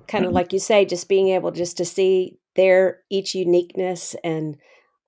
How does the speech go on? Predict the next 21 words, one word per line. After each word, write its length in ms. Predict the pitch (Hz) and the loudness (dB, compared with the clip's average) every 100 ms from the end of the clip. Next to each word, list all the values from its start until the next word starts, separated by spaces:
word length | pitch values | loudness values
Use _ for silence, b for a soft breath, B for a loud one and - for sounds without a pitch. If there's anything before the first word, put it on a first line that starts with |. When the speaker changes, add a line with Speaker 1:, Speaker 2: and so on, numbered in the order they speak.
| - | 0
Speaker 1:
obviously 460 | 180 180 - 170 | 0 0 -6 -4
at 80 | 165 | -2
this, 360 | 175 175 - - _ _ b b b b | -4 -4 -10 -18 _ _ b b b b
any 220 | 247 269 247 | 2 2 0
stage 320 | 226 185 180 | 2 2 0
of 80 | 170 | -8
a 60 | |
child's 360 | 165 175 160 160 | -6 -6 -6 -8
life, 280 | 151 147 - | -10 -10 -6
there's 400 | 156 170 170 - | -4 -2 -4 -4
always 420 | 175 175 175 165 | -2 0 -2 -2
something 380 | 175 175 170 165 | -4 -4 -2 -4
going 340 | 156 156 151 | -2 -2 -2
on, 260 | 165 170 160 | -2 0 0
but 160 | 151 - | -2 0
just, 340 | 165 - - - - | 0 0 -8 -12 -6
just 240 | 165 165 | -4 -2
your 140 | 170 160 | 2 2
attentiveness 680 | 160 196 202 170 156 156 - | 4 4 4 4 -2 -4 -4
to 360 | 170 165 - - | -2 -2 -2 2
them 420 | 170 156 156 | 2 2 -2